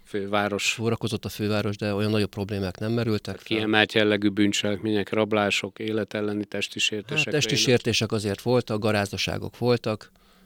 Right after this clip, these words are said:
Speaker 2: meg illetve ezek a tűzijátékok
Speaker 1: De azok ilyen
Speaker 2: kapcsolatos.
Speaker 1: elenyésző szám, tehát nem ar-, ak-, olyan létszámba á-, ö, állítottatok elő, vagy állítottak elő kollégák, ö, ö, embereket, mint mondjuk Berlinben.
Speaker 2: Nem, nem.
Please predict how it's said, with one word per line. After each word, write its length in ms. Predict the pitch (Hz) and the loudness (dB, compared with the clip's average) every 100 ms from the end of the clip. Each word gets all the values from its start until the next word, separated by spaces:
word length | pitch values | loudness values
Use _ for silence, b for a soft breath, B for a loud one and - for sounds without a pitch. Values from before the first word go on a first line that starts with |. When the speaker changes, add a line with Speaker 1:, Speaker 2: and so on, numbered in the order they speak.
| _ | _
Speaker 2:
meg 140 | 104 104 | -6 -2
illetve 520 | 101 95 - 101 - | -2 -2 -4 -6 -6
ezek 260 | 98 95 - | -8 -10 -6
a 220 | 98 95 - | -6 -6 -6
tűzijátékok 460 | 101 95 92 90 117 | -6 -4 -4 -4 -4
Speaker 1:
De 60 | |
azok 200 | 120 120 | -2 -2
ilyen 120 | 117 | -2
Speaker 2:
kapcsolatos. 280 | 117 113 104 | 2 4 4
Speaker 1:
elenyésző 300 | 98 95 - | 4 2 0
szám, 340 | 95 - 98 98 | -2 -4 -4 -6
tehát 260 | 98 95 | -8 -10
nem 420 | 104 101 98 92 - | -10 -10 -8 -10 -12
ar-, 320 | 117 95 101 - 254 | -8 -8 -8 -12 -16
ak-, 260 | 190 - - _ - | -16 -16 -20 _ -10
olyan 220 | 117 107 | -8 -4
létszámba 640 | 104 101 - 107 104 104 - B B B B | -4 -4 -4 -4 -2 -2 -4 B B B B
á-, 180 | 104 110 | -6 -2
ö, 300 | 107 107 110 101 170 | 0 0 -2 -4 -6
állítottatok 720 | 120 110 110 107 - 110 104 | -2 0 0 -2 -2 -6 -2
elő, 340 | 107 104 101 104 | 0 2 2 0
vagy 200 | 101 104 | -2 -2
állítottak 600 | 104 101 101 98 110 - | 0 0 -2 -4 -6 -6
elő 280 | 107 104 98 | -4 -2 -4
kollégák, 640 | - 104 104 101 98 - | -6 -6 -4 -4 -4 -4
ö, 340 | 107 104 101 98 - | -4 -2 -2 -4 -6
ö, 240 | 113 104 | -6 -4
embereket, 580 | 104 101 101 95 104 - | -2 0 0 -2 -4 -4
mint 180 | 101 95 | -6 -2
mondjuk 280 | 98 95 | -2 -2
Berlinben. 580 | 92 95 92 92 95 104 | -2 -2 -2 -2 -2 -4
Speaker 2:
Nem, 240 | 107 110 110 | -2 -2 0
nem. 240 | 107 104 | 0 -2